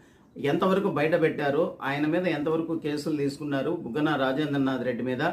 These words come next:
అనేది ఈరోజు మన హాట్ టాపిక్గా మనం చూసాం. అంటే ఈ కోట్ల జయసూర్యప్రకాష్ రెడ్డి గారు గెలిచిన తర్వాత అక్కడ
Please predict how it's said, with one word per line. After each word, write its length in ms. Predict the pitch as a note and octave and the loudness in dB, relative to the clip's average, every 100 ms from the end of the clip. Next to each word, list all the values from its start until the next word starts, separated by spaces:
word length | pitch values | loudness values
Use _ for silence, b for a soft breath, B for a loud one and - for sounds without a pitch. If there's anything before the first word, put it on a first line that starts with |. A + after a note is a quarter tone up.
| - B B D3+ | -4 B B 0
అనేది 300 | D#3+ E3+ F#3+ | 4 6 6
ఈరోజు 360 | E3 D#3+ D#3+ | 4 4 4
మన 160 | D#3+ C#3+ | 2 0
హాట్ 300 | C3+ C#3+ D3 | 0 -2 -2
టాపిక్గా 380 | D3 C#3+ A#2 D#3 | -6 -6 -4 -2
మనం 240 | C#3+ A2+ A#2 | -2 -4 -6
చూసాం. 320 | A2+ A#2+ - | -6 -6 -6
అంటే 400 | C#3+ D3 G#3 - B B - | -4 0 0 -2 B B -10
ఈ 60 | |
కోట్ల 300 | - E3 F#3 | -2 0 2
జయసూర్యప్రకాష్ 880 | D#3 E3 F3 E3+ E3 D#3+ D#3+ D3+ C3+ | 4 4 2 0 0 -2 -6 -6 -6
రెడ్డి 160 | C#3+ C3+ | -6 -2
గారు 200 | C3+ D3 | -2 -2
గెలిచిన 540 | G#2 D3+ G#3 G#3+ F#3+ | 0 4 4 2 -2
తర్వాత 720 | D3 C#3 F#3 E3+ G#2+ B2 - B B B - | -2 0 2 2 0 -4 -4 B B B -14
అక్కడ 480 | - G#3+ E3 E3 | -2 2 4 2